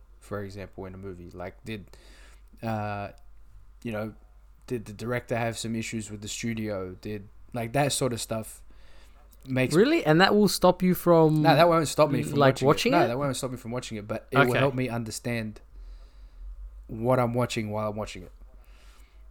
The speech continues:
Speaker 2: Really?
Speaker 1: Yeah.
Speaker 2: Interesting.
Speaker 1: And it also, so it sort of keeps my expectations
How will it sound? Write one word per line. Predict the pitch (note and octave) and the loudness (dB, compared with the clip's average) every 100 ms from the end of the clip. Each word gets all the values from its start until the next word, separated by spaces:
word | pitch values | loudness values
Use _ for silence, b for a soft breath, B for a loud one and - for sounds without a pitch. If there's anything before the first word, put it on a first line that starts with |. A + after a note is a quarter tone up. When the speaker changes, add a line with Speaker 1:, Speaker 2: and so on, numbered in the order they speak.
| - - - - - | -20 -20 -20 -18 -6
Speaker 2:
Really? | D3+ F#3+ E4 F4 A#3+ B2+ | 2 6 6 6 6 2
Speaker 1:
Yeah. | A2 | 0
Speaker 2:
Interesting. | F#3 G#3+ G3+ - | -6 -6 -6 -2
Speaker 1:
And | C3 | -2
it | C#3 | 0
also, | D3 C#3 C#3 B2+ A#2+ | 0 0 0 -2 -4
so | - C#3 A#2+ - | -8 -8 -8 -10
it | A#2+ | -8
sort | - D3 | -2 0
of | C3+ - - - - | 0 -2 -12 -20 -4
keeps | C#3+ B2 | -4 -2
my | B2+ A#2+ | -4 -6
expectations | A2+ - A2+ - A#2+ - A2+ G#2 | -6 -8 -8 -6 -6 -6 -10 -12